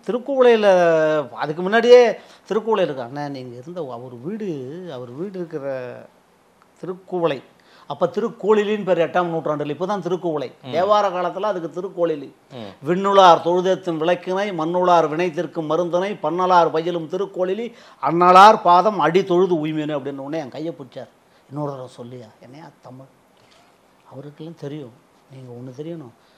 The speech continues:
Speaker 1: கம்பராமாயணம், மகாபாரதம், ராமாயணம், தேவாரம், திருவாசகம், திவ்ய பிரபந்தம் அவரளவுக்கு யாரும் படிச்சது கிடையாது.
Speaker 2: அப்படியா?
Speaker 1: பின்ன என்ன, சும்மா நுனிப்புள் மைந்தவர் அல்ல கலைஞர்.
Speaker 2: ம்.
Speaker 1: Deal பண்ண முடியாது இல்லைன்னா. "என்னையா, அஹ், தேவாரமா,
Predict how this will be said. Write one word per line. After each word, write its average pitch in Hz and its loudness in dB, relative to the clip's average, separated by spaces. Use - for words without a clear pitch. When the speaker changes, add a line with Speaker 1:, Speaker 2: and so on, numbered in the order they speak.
Speaker 1:
கம்பராமாயணம், 135 -12
மகாபாரதம், 131 -12
ராமாயணம், 131 -16
தேவாரம், 131 -14
திருவாசகம், 131 -14
திவ்ய 147 -12
பிரபந்தம் 127 -16
அவரளவுக்கு 156 -10
யாரும் 135 -14
படிச்சது 135 -18
கிடையாது. 117 -18
Speaker 2:
அப்படியா? 175 -4
Speaker 1:
பின்ன 190 -6
என்ன, 185 -8
சும்மா 220 -12
நுனிப்புள் 247 -6
மைந்தவர் 185 0
அல்ல 139 -6
கலைஞர். 139 -8
Speaker 2:
ம். 123 -14
Speaker 1:
Deal 294 -2
பண்ண 285 2
முடியாது 185 4
இல்லைன்னா. 151 -2
"என்னையா, 139 -10
அஹ், 131 -18
தேவாரமா, 135 -6